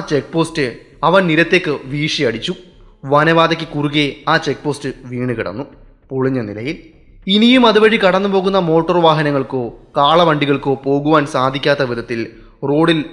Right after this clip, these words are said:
അത് തടസ്സം സൃഷ്ടിച്ചു. ചെക്ക് പോസ്റ്റ് തകർത്തുകൊണ്ട്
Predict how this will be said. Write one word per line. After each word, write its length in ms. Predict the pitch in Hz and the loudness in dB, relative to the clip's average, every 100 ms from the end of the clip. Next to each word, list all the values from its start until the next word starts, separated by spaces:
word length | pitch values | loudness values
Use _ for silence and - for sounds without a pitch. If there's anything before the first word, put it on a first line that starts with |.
| - | -2
അത് 100 | 151 147 | 0 2
തടസ്സം 300 | 127 - 131 | 0 -2 -8
സൃഷ്ടിച്ചു. 400 | 131 - 110 156 - - _ - - | -10 -14 -12 -10 -10 -16 _ -18 0
ചെക്ക് 200 | 190 185 | 0 2
പോസ്റ്റ് 240 | 226 233 240 | 2 2 4
തകർത്തുകൊണ്ട് 560 | 196 190 190 208 208 | 4 4 2 2 4